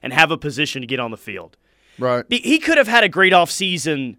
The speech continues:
Speaker 1: you know, e-, even if Lincoln stayed around. But you know how it is, man. Once the coaching staff thinks a certain way about you, it's hard to really change their opinion about things. He's got a chance now to kinda rewrite his career a little bit.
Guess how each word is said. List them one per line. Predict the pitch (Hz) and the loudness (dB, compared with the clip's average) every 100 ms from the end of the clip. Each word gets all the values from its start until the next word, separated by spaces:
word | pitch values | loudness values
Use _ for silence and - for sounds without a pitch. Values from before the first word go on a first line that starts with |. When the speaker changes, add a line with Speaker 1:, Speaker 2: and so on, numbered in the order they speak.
| _ _ _ _ _ _ | _ _ _ _ _ _
Speaker 1:
you | 214 | 0
know, | 196 170 170 | 2 2 0
e-, | 208 214 | -6 -2
even | 233 226 | 0 2
if | 196 160 | 0 0
Lincoln | 208 185 170 | 0 0 -2
stayed | 196 175 | 0 2
around. | 175 202 196 | 4 2 2
But | 190 | -2
you | 349 | -2
know | 269 | 0
how | 185 151 | 2 0
it | 139 | -2
is, | 135 131 | -4 -2
man. | 165 185 | -2 -2
Once | 214 285 330 | 2 0 0
the | - 262 | -4 -2
coaching | 220 233 - 220 | 2 2 0 -4
staff | - 208 196 | 0 0 0
thinks | 214 208 170 | -2 -2 -4
a | |
certain | - 180 175 160 | -2 -2 -2 -2
way | 160 | -2
about | 135 127 139 143 175 | 0 0 0 -2 -6
you, | 170 175 _ _ _ | -6 -6 _ _ _
it's | - 190 - | 0 2 2
hard | 294 339 | 2 2
to | 233 | 0
really | 214 208 | 0 -2
change | 170 - 190 185 180 156 - - - | -4 -2 0 -2 -4 -8 -12 -14 -10
their | 143 170 | -2 0
opinion | 151 156 190 202 | 0 2 0 0
about | 190 196 165 | 0 0 0
things. | 202 202 202 - _ _ _ _ | -4 -4 -6 -12 _ _ _ _
He's | - 320 | -4 0
got | 339 320 | 2 2
a | |
chance | - 262 233 196 | 2 2 0 0
now | 196 185 | 2 2
to | 170 | 0
kinda | 180 165 | -2 -2
rewrite | 151 143 147 135 | -2 -2 0 -2
his | 131 - | -4 -12
career | 120 110 104 | -12 -10 -10
a | 95 | -10
little | 95 87 | -14 -14
bit. | 90 | -14